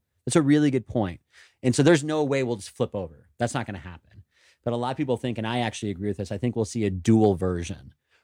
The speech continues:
where fiat still exists, the U S dollar, our greenbacks, our coins, and whatever.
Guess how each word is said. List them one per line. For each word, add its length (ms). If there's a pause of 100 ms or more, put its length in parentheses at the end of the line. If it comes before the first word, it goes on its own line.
(120)
where 420
fiat 560
still 220
exists, 420
the 100
U 120
S 180
dollar, 360
our 100
greenbacks, 760
our 80
coins, 460
and 100
whatever. 540